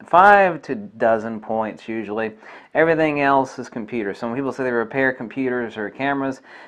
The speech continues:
they don't actually repair them. They find out the missing, com-, the damaged component and they replace it. Anyway, this is a, uh, D X sensor, okay? Now we'll take a look at this image right now. Let's say this represents an image that's been enlarged from a full frame sensor.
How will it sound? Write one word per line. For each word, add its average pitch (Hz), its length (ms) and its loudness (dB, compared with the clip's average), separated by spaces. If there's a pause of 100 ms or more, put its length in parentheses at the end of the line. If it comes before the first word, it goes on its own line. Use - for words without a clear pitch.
(100)
they 156 80 0
don't 165 120 4
actually 135 300 0
repair 127 320 0
them. 107 160 0
They 107 100 -2
find 113 340 -2
out 107 240 2
the 98 60 -12
missing, 110 380 -6
com-, 110 260 -8
the 110 200 -6
damaged 113 500 -2
component 117 460 -2
and 101 80 -12
they 104 40 -4
replace 104 400 -2
it. 98 100 -14
Anyway, 160 340 0
this 170 280 2
is 156 300 -2 (580)
a, 139 280 2
uh, 123 120 8
D 135 300 2
X - 240 2
sensor, 87 520 -8 (160)
okay? 120 460 0 (800)
Now 127 260 6
we'll 151 280 8
take 151 140 -2
a 147 40 4
look 151 240 2
at 139 100 -8
this 143 220 0
image 120 380 -4
right 113 200 4
now. 120 300 4
Let's 107 160 -4
say 156 220 2
this 143 280 0
represents 113 920 -2
an 110 160 -10
image 135 300 -2
that's 117 120 -12
been 117 200 -2
enlarged 110 520 0
from 107 220 -10
a 104 60 -8
full 143 220 4
frame 98 280 -4
sensor. 80 480 -10